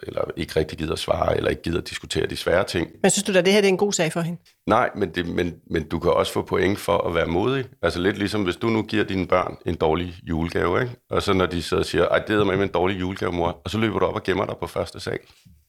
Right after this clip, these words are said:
Speaker 1: Altså, det vil også være fuldstændig mærkeligt, ikke? Du kan også sige til dem, "Jamen, prøv at høre, jeg synes, du skulle have nogle sokker i år, for der er huller i alle dine sokker," ikke?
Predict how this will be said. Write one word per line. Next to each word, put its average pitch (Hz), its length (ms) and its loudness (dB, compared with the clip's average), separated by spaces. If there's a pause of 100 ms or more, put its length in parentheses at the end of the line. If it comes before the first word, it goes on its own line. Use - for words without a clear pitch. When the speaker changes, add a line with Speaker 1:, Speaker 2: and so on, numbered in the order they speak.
(300)
Speaker 1:
Altså, 85 200 2 (220)
det 104 80 2
vil 104 100 6
også 98 180 4
være 101 80 -2
fuldstændig - 440 -2
mærkeligt, - 460 -4 (140)
ikke? 110 140 -4 (100)
Du 98 80 0
kan 92 80 6
også 98 140 2
sige 110 100 -6
til 101 160 -2
dem, 101 160 -2
"Jamen, 82 140 -2
prøv 104 160 -2
at 98 60 4
høre, 98 100 2
jeg 95 100 -4
synes, - 220 -4
du 127 120 -4
skulle 95 160 2
have 87 60 2
nogle 90 160 0
sokker 87 300 2
i 101 60 0
år, 85 300 -4 (220)
for 113 80 2
der 104 80 6
er 92 40 2
huller 139 240 2
i 113 40 2
alle 95 140 -2
dine 82 140 -6
sokker," 76 300 2 (300)
ikke? - 120 -8